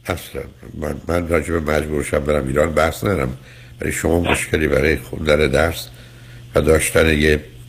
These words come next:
کمک هزینه‌ای از طریق دانشگاه بعد از سه سال برای دورهٔ پایان نامتون ندارید.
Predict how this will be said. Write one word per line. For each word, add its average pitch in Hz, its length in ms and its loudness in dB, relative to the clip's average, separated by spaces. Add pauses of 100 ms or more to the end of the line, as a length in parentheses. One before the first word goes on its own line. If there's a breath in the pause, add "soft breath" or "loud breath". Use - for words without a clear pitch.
کمک 71 360 -2
هزینه‌ای 71 480 0
از 65 240 -2
طریق 73 300 -4
دانشگاه 69 640 0 (680 loud breath)
بعد 78 160 4
از 76 120 4
سه - 160 -4
سال 69 340 0 (140)
برای 71 180 2
دورهٔ 67 320 0
پایان 67 440 0
نامتون 64 440 -2
ندارید. - 200 -12